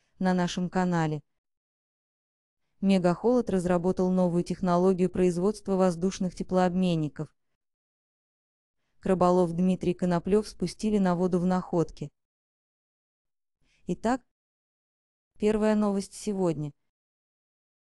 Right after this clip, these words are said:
Мегахолод разработал новую технологию производства воздушных теплообменников.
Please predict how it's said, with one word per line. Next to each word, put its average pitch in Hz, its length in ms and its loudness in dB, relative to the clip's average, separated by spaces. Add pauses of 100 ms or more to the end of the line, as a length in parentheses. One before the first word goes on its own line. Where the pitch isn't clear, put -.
(160)
Мегахолод 190 680 2
разработал 185 600 0
новую 180 340 2
технологию 180 680 2
производства 185 680 0
воздушных 180 580 0
теплообменников. 180 1000 0